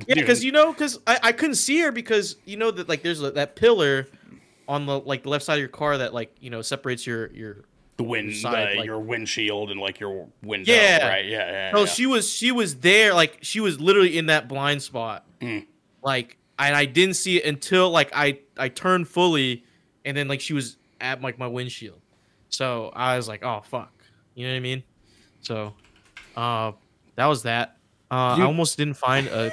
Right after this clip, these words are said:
Speaker 1: close parking space, and I was debating on going to class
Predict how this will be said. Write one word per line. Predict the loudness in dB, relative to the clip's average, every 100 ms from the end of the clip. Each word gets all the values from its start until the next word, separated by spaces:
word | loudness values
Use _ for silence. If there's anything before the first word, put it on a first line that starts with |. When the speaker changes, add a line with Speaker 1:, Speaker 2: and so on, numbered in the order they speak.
| -6
Speaker 1:
close | -2 -2 -2
parking | -4 -4 -4 -6
space, | -2 -2 -2 -6
and | -4
I |
was | -4
debating | -2 -2 -2 -4
on | -6
going | -6 -8
to |
class | -10 -8 -6 -6 -12